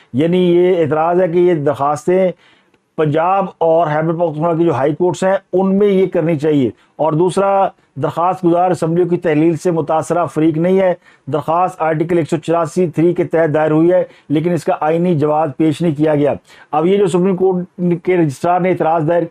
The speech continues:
अ, लगाया है, अगर आप वो दरख्वास्त देखें जो कि मुल्क में एक ही रोज़ के अंदर election कराने वाली दरख्वास्त है,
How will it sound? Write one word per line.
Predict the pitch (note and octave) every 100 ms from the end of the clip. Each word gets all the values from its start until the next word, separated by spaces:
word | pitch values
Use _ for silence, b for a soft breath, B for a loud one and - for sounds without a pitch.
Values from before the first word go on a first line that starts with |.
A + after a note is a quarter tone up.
| _
अ, | C#3 D3 D3+
लगाया | D3+ D3 D#3 F3 F#3
है, | F#3 B B _
अगर | C#3+ E3+
आप | F3+
वो | D#3 F3
दरख्वास्त | E3 D3 E3+
देखें | E3+ - F3+
जो | E3 E3+
कि | D3 F3 F3 D#3 b b -
मुल्क | D#3+ F3+
में | E3 F#3+ D#3+
एक | F3 F3
ही | F#3
रोज़ | E3+ F3
के | - F3
अंदर | D#3+ F3
election | D#3+ D#3 F3
कराने | E3 D#3+ E3
वाली | E3
दरख्वास्त | D#3 D#3+ D3 D3+ C3
है, | F#3+ F#3+